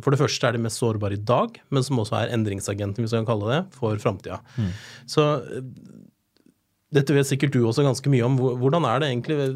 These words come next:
Speaker 1: Kan ikke du snakke litt rundt det med ernæring for barn? For det gjelder jo i Norge også. Altså, snart kom-, det kommer stadig rapporter om at, eh, barn i Norge er overvektige.
Speaker 2: Mm.
Speaker 1: Eh, hvordan,
Speaker 2: Ja.
Speaker 1: hvordan ser det egentlig ut? Har, det er vel kanskje litt tøft å få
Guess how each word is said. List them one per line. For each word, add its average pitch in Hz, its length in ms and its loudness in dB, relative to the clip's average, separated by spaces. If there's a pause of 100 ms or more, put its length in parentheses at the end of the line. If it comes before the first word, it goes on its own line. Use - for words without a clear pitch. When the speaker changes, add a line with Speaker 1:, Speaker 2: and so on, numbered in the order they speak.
(140)
Speaker 1:
Kan 165 120 -2
ikke - 100 -16
du 190 80 -6
snakke - 240 -2
litt 123 240 0
rundt 135 240 2
det 107 160 0
med 117 320 -2 (280)
ernæring 107 440 0
for 139 120 -2
barn? 165 160 2
For 180 100 0
det 156 80 4
gjelder 175 160 4
jo - 20 4
i 156 60 4
Norge 127 260 2
også. 226 200 0
Altså, 165 180 2 (500)
snart 160 320 0
kom-, 139 260 0
det 147 140 0
kommer 156 220 2
stadig 127 300 0
rapporter 135 280 -2
om 127 140 2
at, 127 100 -4
eh, 127 400 0
barn 120 320 0
i 123 60 0
Norge 113 180 -2
er 110 360 -2
overvektige. 107 680 -4 (100)
Speaker 2:
Mm. 120 160 4
Speaker 1:
Eh, 139 440 0 (580)
hvordan, 139 500 -4
Speaker 2:
Ja. 127 140 8
Speaker 1:
hvordan 190 140 4
ser 156 180 2
det 175 100 4
egentlig 143 300 2
ut? - 80 -6
Har, 160 160 4
det 151 180 2
er 151 120 6
vel 165 100 0
kanskje 165 260 2
litt 151 120 0
tøft 135 200 0
å 151 120 2
få 143 140 2